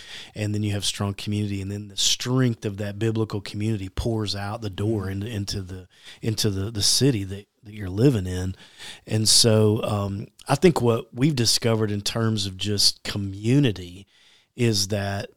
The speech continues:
Speaker 1: our families, when they are strong and they're in relationship with other families, I mean, you start putting two and three and four and five families together,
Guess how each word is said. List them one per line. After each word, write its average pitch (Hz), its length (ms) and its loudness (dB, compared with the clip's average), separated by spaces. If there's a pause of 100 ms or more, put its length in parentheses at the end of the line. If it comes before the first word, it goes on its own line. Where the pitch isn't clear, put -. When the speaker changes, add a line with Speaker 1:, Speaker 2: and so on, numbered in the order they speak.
(200)
Speaker 1:
our 135 220 4
families, 107 880 -2
when 101 220 -2
they 107 300 -2
are 98 460 -8
strong 120 800 0
and 107 160 -4
they're 104 80 -4
in 107 160 -2
relationship 104 680 -4
with 101 200 -10
other 98 200 -12
families, 98 1080 -6 (440)
I 110 40 -18
mean, 110 120 -8
you 143 100 2
start 151 280 0
putting 104 240 2
two 135 280 2
and 101 120 0
three 120 220 -2
and 98 120 -2
four 120 240 0
and 95 120 -4
five 113 280 -2
families 110 640 -2
together, 113 880 -6